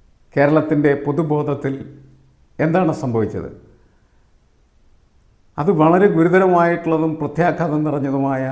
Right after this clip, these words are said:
ഒന്നായിട്ടാണ് ഞാൻ വിലയിരുത്തുന്നത്. കുറച്ച് ദിവസങ്ങൾക്ക് മുമ്പ് തന്ത്രിയെ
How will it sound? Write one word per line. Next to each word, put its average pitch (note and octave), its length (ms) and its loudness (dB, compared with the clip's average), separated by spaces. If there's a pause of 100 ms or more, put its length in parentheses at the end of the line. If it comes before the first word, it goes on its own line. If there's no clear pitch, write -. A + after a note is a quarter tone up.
(680)
ഒന്നായിട്ടാണ് B2 580 -2
ഞാൻ A2 260 -2
വിലയിരുത്തുന്നത്. G2 560 -6 (1000)
കുറച്ച് D#3+ 340 4
ദിവസങ്ങൾക്ക് F3 520 0
മുമ്പ് D#3 220 -2 (3500)
തന്ത്രിയെ F3+ 480 6